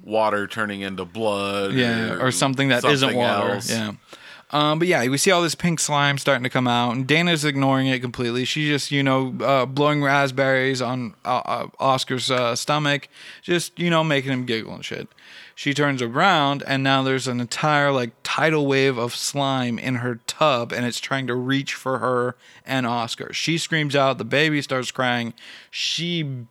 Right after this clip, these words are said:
Speaker 2: fucking books it out of there. Cut to, somebody's pounding on Peter's door for his apartment. It's obviously Dana. She's, like, s-,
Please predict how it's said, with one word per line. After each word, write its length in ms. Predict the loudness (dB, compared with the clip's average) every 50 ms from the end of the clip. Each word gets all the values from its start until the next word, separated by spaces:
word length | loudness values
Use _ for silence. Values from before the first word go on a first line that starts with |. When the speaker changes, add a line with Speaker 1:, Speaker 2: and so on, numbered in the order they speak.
| _ _
Speaker 2:
fucking 420 | -4 0 2 2 2 2 -2 -4 -2
books 280 | -2 -4 -4 -4 -6
it 80 | -6 -4
out 180 | -4 -4 -6
of 80 | -6 -8
there. 220 | -10 -12 -14 -14 -20 _ _ -20 -20 -20 -18 _
Cut 280 | 2 2 2 2 0 0
to, 460 | 2 4 4 4 4 2 0 -2 -4 _ -16 -20 -20 -12
somebody's 480 | -4 -2 -2 0 2 2 2 0 0 -2
pounding 480 | -4 0 0 2 2 2 0 0 0
on 180 | 0 -2 -2 -2
Peter's 380 | -4 -4 -2 -2 -2 -2 -4
door 260 | -4 -4 -2 -2 -2 -4
for 160 | -4 -4 -4
his 140 | -4 -4 -6
apartment. 640 | -2 0 2 2 2 2 0 0 -2 -2 -4 -6 -10 -18 -20 -20 -18 -10
It's 160 | -8 -2 0
obviously 460 | 2 2 4 2 2 0 0 -2 -2
Dana. 400 | -2 0 0 0 0 0 0 -2
She's, 260 | -2 -2 -4 -4 -2 -2
like, 120 | -2 -4
s-, 180 | -4 -10 -14